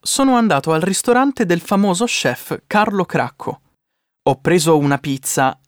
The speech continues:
e, come altri clienti che hanno ordinato questo piatto, ero molto sorpreso. Invece di ricevere una pizza intera, sul piatto ne ho trovata solo la metà. Le reazioni di noi clienti erano diverse.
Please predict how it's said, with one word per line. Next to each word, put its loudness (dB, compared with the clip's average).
e, 0
come 2
altri 0
clienti 0
che 0
hanno 2
ordinato 0
questo -6
piatto, -4
ero 4
molto 2
sorpreso. -2
Invece 2
di 2
ricevere 0
una -6
pizza -4
intera, -2
sul 0
piatto 0
ne 2
ho 0
trovata 0
solo 2
la 2
metà. -2
Le 2
reazioni 2
di 0
noi 2
clienti -2
erano 2
diverse. -4